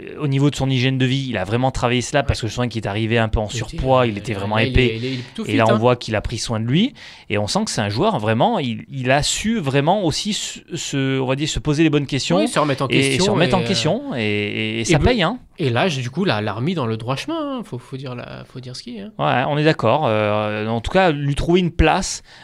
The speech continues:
Speaker 1: euh, une, trouver une place dans, dans, dans le onze de cette équipe de, de Benfica, en effet.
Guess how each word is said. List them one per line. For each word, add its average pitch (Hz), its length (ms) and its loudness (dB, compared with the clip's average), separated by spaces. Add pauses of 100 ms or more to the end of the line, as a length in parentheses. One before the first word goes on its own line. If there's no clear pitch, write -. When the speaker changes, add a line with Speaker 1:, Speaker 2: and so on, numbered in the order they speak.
(140)
Speaker 1:
euh, 110 840 -2
une, 123 320 -8
trouver - 240 -6
une 139 120 -2
place 147 280 2
dans, 117 220 0
dans, 117 220 0
dans 120 200 2
le 120 120 2
onze 135 260 0
de 117 100 -2
cette 113 220 -4
équipe 117 280 -6
de, 110 140 0
de 101 80 -4
Benfica, 107 480 -2
en 107 120 -4
effet. 101 260 -10